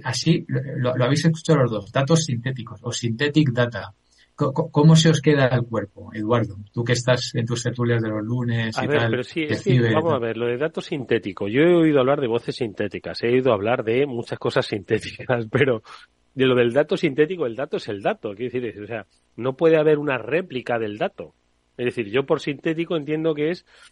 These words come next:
Speaker 2: pues, una réplica de algo que existe en la realidad y que, pues, puede ser, eh, imitada, ¿no? De una manera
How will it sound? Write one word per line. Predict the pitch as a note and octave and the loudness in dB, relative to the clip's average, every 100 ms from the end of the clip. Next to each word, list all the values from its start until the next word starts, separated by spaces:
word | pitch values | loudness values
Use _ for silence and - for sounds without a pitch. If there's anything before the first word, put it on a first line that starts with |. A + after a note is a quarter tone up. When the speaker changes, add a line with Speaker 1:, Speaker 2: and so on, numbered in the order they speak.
| _ _ _ _ _ _ _ _ _ _ _ | _ _ _ _ _ _ _ _ _ _ _
Speaker 2:
pues, | - G2+ | -12 -6
una | B2 | -4
réplica | B2 B2+ C3+ C3+ C#3+ | -2 -2 -4 -2 0
de | C#3 | 2
algo | D3 D3 F#3+ F3+ | 2 0 -6 -6
que | A2 | -6
existe | G2 - C#3 - D3 C#3 | -6 -6 -6 -4 -2 0
en | C#3 | 0
la | C#3 | -2
realidad | D3 D3 E3 G3+ G#3 | -2 -4 -4 -4 -2
y | F3 | -2
que, | - F#3 | 0 0
pues, | G#3 A2 | 0 -6
puede | - A#2+ B2 | 0 2 2
ser, | A#2 C3+ C#3+ - - - - _ _ _ _ | 2 2 0 -2 -20 -20 -20 _ _ _ _
eh, | A2+ G#2+ G2+ G2 F#2 F#2 F#2 F2+ - | 0 2 0 -2 -6 -10 -12 -12 -12
imitada, | - A#2+ A2+ G#2 C3+ D3 D3 | -4 0 0 4 4 6 6
¿no? | C#3 C#3+ | 4 2
De | C#3 | 2
una | B2 | 0
manera | A#2 A2+ A#2 C3 | 0 -2 0 0